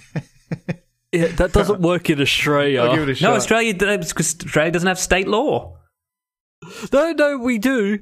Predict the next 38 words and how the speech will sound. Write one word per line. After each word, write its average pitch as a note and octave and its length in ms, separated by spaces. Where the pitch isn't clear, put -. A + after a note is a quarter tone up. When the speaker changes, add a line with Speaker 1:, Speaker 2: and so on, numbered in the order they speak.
Speaker 2:
But, G3+ 280
yeah, F3 160
a D#3+ 120
lot F#3+ 160
of E3+ 80
the D3 80
cops, - 320
they D#3+ 160
can D#3 140
just C3+ 280
cross - 320
over C3 140
the B2 80
line A#2+ 280
and A#2 140
arrest A2 400
you G#2+ 120
still. - 340
Speaker 1:
<laughs> A#2 80
Or A#2+ 80
just - 280
fucking A2 360
punch A#2 260
you A2+ 80
in A2 60
the A2 80
dick. A#2 500
<laughs> - 0
Speaker 3:
No, C#3 140
they C#3+ 100
gotta D3+ 160
get, C3 260
they C#3+ 80
gotta D3 200
find C#3+ 600
a, C3 140
you D#3 80
know, A2+ 340